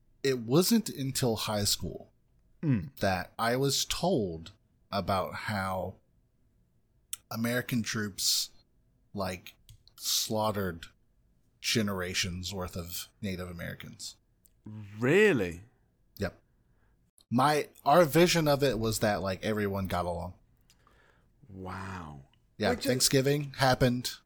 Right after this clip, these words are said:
Speaker 1: Everything was great. We,
Speaker 2: 'Cause I
Speaker 1: like, there was some smallpox shenanigans, and that was a big oopsie, but other than that, everything was solid.
Speaker 2: 'Cause I,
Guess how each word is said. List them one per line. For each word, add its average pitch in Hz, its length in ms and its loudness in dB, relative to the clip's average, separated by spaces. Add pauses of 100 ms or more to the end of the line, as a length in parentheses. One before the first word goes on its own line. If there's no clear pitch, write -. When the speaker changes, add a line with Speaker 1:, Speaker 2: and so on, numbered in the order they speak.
(180)
Speaker 1:
Everything 107 400 0
was 90 160 -8
great. 85 200 -10 (1400)
We, 135 120 2
Speaker 2:
'Cause 240 180 0
I 262 60 4
Speaker 1:
like, 143 200 6 (140)
there 165 200 10
was 202 160 10
some 180 180 2
smallpox 180 720 4
shenanigans, 180 720 0
and 127 100 0
that 139 140 2
was 139 160 0
a 139 40 0
big 131 200 4
oopsie, 123 500 0
but 107 140 4
other 123 220 0
than 110 200 -4
that, 98 280 -4 (120)
everything 92 260 -6
was 87 140 -2
solid. - 340 0 (920)
Speaker 2:
'Cause 240 180 -2
I, 254 220 2